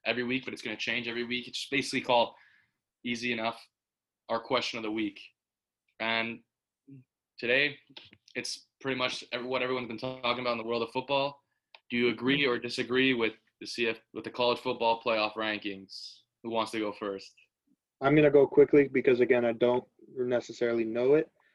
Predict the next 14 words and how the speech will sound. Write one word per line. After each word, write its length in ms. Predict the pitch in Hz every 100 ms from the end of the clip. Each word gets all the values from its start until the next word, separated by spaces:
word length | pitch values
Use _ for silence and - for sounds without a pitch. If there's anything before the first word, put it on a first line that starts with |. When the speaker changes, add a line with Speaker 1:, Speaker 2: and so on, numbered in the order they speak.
| _ _
Speaker 2:
Um, 400 | 117 113 113 117 - - - _ _ _ -
I 80 |
don't 300 | - 131 143
agree. 340 | 147 139 151 160 - _ _ -
I 60 |
think 360 | - 123 113 - -
A 100 | 123
and 80 |
M 140 | 127 120
should 260 | - 117 - - -
be 140 | 160
four, 480 | - - 151 185 196 _ _ _ _ _
and, 460 | 120 117 120 120 113 - _ _ _ _
uh, 340 | 117 113 113